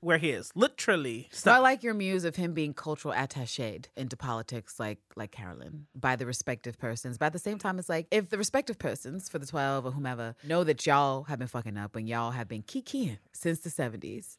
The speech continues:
Speaker 2: eighties, Cold War, whatever, why is there still some random confusion about who did what. Did Carolyn really shoot Paul? How is Carolyn getting repercussions for behavior if they don't know she shot Paul? How is anyone getting repercussions if they know Constantine was there? And wasn't Constantine stealing from the twelve?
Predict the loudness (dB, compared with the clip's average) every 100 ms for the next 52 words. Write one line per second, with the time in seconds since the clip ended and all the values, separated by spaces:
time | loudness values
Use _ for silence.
0 | _ -2 -2 -2 -4 -4 -4 -4 -4 -4
1 | -2 -4 -4 -6 -8 _ 6 8 10 8
2 | 8 8 6 6 4 4 6 8 10 8
3 | 2 2 2 2 6 6 6 2 2 2
4 | 6 6 6 2 2 2 4 4 2 0
5 | 0 2 6 6 4 0 4 6 4 4
6 | 4 6 6 6 6 2 2 2 0 0
7 | -2 -6 -2 4 6 6 6 6 6 6
8 | 4 4 2 0 -4 -6 -6 -4 -4 -4
9 | -6 -2 6 8 8 8 6 6 6 6
10 | 6 2 0 0 0 -4 0 4 4 6
11 | 6 8 8 6 6 2 2 0 2 2
12 | 2 2 4 4 6 6 6 6 6 4
13 | 4 4 2 0 0 0 2 2 0 0
14 | 6 8 10